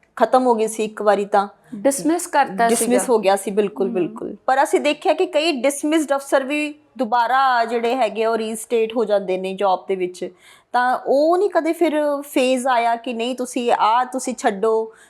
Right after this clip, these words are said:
Speaker 1: ਜੋ ਹੋ ਗਿਆ ਤੁਸੀਂ ਉਹਨੂੰ ਛੱਡੋ, ਤੁਸੀਂ ਇੰਨੇ ਲਾਇਕ ਅਫਸਰ ਹੋ,
Speaker 2: ਹੂੰ।
Speaker 1: ਤਾਂ ਤੁਸੀਂ ਦੁਬਾਰਾ ਆ ਕੇ
Speaker 2: ਮੇਰਾ ਖਿਆਲ ਪੁਲਿਸ 'ਚ ਤਾਂ ਨਹੀਂ ਕਦੀ ਫਿਰ ਬੁਲਾਇਆ, ਪਰ ਐਂ ਜਿਵੇਂ, ਅ, ਸਿਆਸਤ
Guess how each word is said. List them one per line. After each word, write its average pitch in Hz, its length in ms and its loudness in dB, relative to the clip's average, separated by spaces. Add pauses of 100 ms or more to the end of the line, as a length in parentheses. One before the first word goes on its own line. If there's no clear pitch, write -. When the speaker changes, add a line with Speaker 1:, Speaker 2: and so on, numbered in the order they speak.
(140)
Speaker 1:
ਜੋ 226 260 -2
ਹੋ 233 140 0
ਗਿਆ 220 180 -2
ਤੁਸੀਂ 233 260 -4
ਉਹਨੂੰ 240 140 -4
ਛੱਡੋ, 226 300 0
ਤੁਸੀਂ 226 280 0
ਇੰਨੇ 220 260 0
ਲਾਇਕ 214 400 0
ਅਫਸਰ 220 320 -2
ਹੋ, 208 160 -4 (640)
Speaker 2:
ਹੂੰ। 220 380 -14
Speaker 1:
ਤਾਂ 226 140 6
ਤੁਸੀਂ 233 320 -2
ਦੁਬਾਰਾ 208 440 0
ਆ 208 100 2
ਕੇ 226 180 -8
Speaker 2:
ਮੇਰਾ 302 180 0
ਖਿਆਲ 349 240 -2
ਪੁਲਿਸ 294 560 -4
'ਚ - 80 -4 (100)
ਤਾਂ 359 100 0
ਨਹੀਂ 277 220 0
ਕਦੀ 214 300 -4
ਫਿਰ 233 240 -6
ਬੁਲਾਇਆ, 233 480 2
ਪਰ 262 220 0
ਐਂ 247 280 2
ਜਿਵੇਂ, 254 480 -4
ਅ, 233 280 -2
ਸਿਆਸਤ 240 600 -4